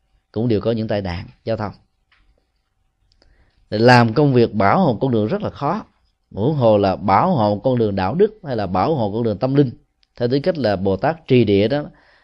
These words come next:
là cực kỳ khó. Ở đây là Bồ Tát này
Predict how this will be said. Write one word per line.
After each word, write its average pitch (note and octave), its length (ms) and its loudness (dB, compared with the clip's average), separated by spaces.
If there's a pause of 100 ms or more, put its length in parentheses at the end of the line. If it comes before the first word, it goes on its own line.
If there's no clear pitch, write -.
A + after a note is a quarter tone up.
(140)
là F#2 160 -6
cực C3 260 -2
kỳ G2+ 140 0
khó. B2+ 240 -10 (1040)
Ở G2 140 -8
đây A2 180 2
là G2+ 60 0
Bồ F#2+ 160 -2
Tát A#2+ 200 -2
này F#2 300 -2